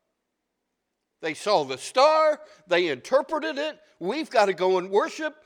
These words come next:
we have to go and we have to take an offering." And that's the right response. And so they make this journey,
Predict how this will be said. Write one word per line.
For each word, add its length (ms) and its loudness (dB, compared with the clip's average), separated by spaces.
we 120 0
have 180 2
to 80 -8
go 380 6
and 100 -2
we 100 4
have 200 -2
to 60 -18
take 240 -2
an 120 -6
offering." 500 -2
And 140 -2
that's 320 -2
the 100 -2
right 360 6
response. 960 -4
And 100 -14
so 160 -2
they 140 0
make 240 -4
this 220 -10
journey, 560 -4